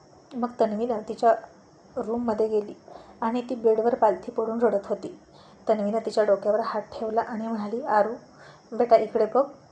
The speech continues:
तुला तुझ्या चुकीचा पश्चाताप होतो का?" ती म्हणाली, "येस मॉम." आणि तन्वी म्हणाली, "मग तू मॉमचा आशीर्वाद नाही घेणार का?" आता आर्या हसली आणि तिने पुन्हा तन्वीला वाकून नमस्कार केला आणि तिच्या गळ्यात पडली.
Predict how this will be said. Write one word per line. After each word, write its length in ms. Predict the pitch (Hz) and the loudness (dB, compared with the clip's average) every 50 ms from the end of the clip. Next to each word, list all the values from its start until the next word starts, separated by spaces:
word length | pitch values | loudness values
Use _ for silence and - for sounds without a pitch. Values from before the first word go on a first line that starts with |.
| - - - - - _ - - - | -20 -20 -20 -20 -20 _ -16 0 2
तुला 140 | 269 262 254 | 4 4 4
तुझ्या 280 | 262 254 240 254 254 | 4 4 2 2 2
चुकीचा 320 | 254 247 233 254 240 277 254 | 2 0 -6 -2 2 2 2
पश्चाताप 520 | - 240 233 - 247 240 240 254 254 - | 2 2 0 2 -2 2 2 2 2 4
होतो 220 | 233 220 - 254 | 0 2 4 2
का?" 180 | 254 - 262 294 294 - - - - - - - - - - - - - - - | 4 4 2 0 0 -4 -16 -20 -20 -20 -20 -20 -20 -20 -20 -20 -20 -20 -14 -8
ती 60 | 247 220 | -8 -6
म्हणाली, 420 | 220 226 214 226 233 233 240 233 214 | -6 -6 -6 -6 -4 -2 0 0 0
"येस 200 | 220 233 - - 233 | 0 0 -2 -6 -4
मॉम." 180 | 208 175 165 - - - - - - - - - - - | -2 -2 -4 -4 -12 -20 -20 -20 -20 -20 -20 -20 -8 -6
आणि 180 | 214 226 226 208 - - - | -6 -4 -4 -6 -8 -2 0
तन्वी 280 | 214 202 208 208 214 | 0 0 0 -4 -6
म्हणाली, 460 | 214 208 190 190 226 233 - 208 - - - - - - - - - 254 | -6 -6 -8 -8 -10 -8 -8 -10 -12 -12 -16 -20 -20 -20 -20 -16 -6 -6
"मग 100 | 262 254 - - | -6 -6 -2 -4
तू 60 | 262 | -2
मॉमचा 400 | 254 247 240 233 240 233 - 247 | 2 2 2 2 0 -4 -6 -10
आशीर्वाद 400 | 220 - - 240 226 240 240 233 | -10 -4 0 0 4 4 2 2
नाही 220 | 233 214 214 240 247 | 0 -6 -4 -4 -2
घेणार 320 | 262 262 254 262 262 262 | -4 -4 -4 -6 -8 -6
का?" 160 | - 285 302 285 - - - - - - - - - - - - - | -2 -2 -2 -2 -2 -18 -20 -20 -20 -20 -20 -20 -20 -20 -20 -16 -14
आता 200 | - 214 - 214 | -12 -6 -4 -2
आर्या 260 | 196 - 202 202 220 | -2 0 0 0 0
हसली 440 | 220 196 214 - - - - 262 233 226 240 - - - - - - | 0 0 -4 -6 -8 -8 -6 -6 -6 -6 -8 -14 -20 -20 -20 -8 -6
आणि 120 | 226 233 226 - | -4 -4 -2 -4
तिने 160 | 233 233 240 | -4 -4 -4
पुन्हा 340 | 233 - 240 214 220 233 262 - | -6 -6 -8 -6 -6 -6 -4 -2
तन्वीला 340 | 254 233 226 220 220 233 226 | -4 -4 -2 0 4 4 6
वाकून 380 | 220 214 196 - - 254 254 254 | 6 6 4 4 0 -6 -6 -4
नमस्कार 640 | 247 226 226 226 240 269 269 - - - 247 240 | -4 -6 -4 -2 -2 -2 -4 -2 2 2 2 2
केला 280 | 226 - 202 202 202 208 | 2 2 2 4 4 4
आणि 200 | 202 202 233 233 | 0 0 -4 -6
तिच्या 260 | - 226 - - 220 | -10 -10 -2 -2 -2
गळ्यात 260 | 220 - 202 214 233 | 0 2 0 0 0
पडली. 380 | - - 233 190 185 202 180 | 0 0 -2 -2 -2 -4 -10